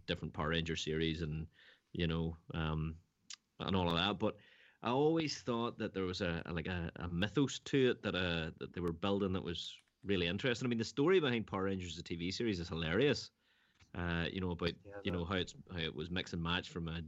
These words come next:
Speaker 1: Japanese T V show, uh, you know, the, this, and how they did it. There was a
Speaker 2: That's, um, Toys That Made Us was
Speaker 1: Toys That Made Us
Speaker 2: fantastic.
Speaker 1: episode, yeah, that's exactly it. But, but, uh, I mean, I think then some, quite a lot of years later, there was this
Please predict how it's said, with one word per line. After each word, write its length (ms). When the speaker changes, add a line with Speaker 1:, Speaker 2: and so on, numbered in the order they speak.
Speaker 1:
Japanese 380
T 140
V 180
show, 340
uh, 100
you 100
know, 200
the, 240
this, 260
and 120
how 120
they 100
did 220
it. 120
There 120
was 120
a 320
Speaker 2:
That's, 120
um, 200
Toys 220
That 100
Made 160
Us 220
was 100
Speaker 1:
Toys 220
That 100
Made 220
Us 100
Speaker 2:
fantastic. 180
Speaker 1:
episode, 460
yeah, 240
that's 220
exactly 420
it. 220
But, 180
but, 140
uh, 160
I 60
mean, 240
I 60
think 340
then 560
some, 460
quite 240
a 60
lot 180
of 60
years 280
later, 300
there 80
was 160
this 520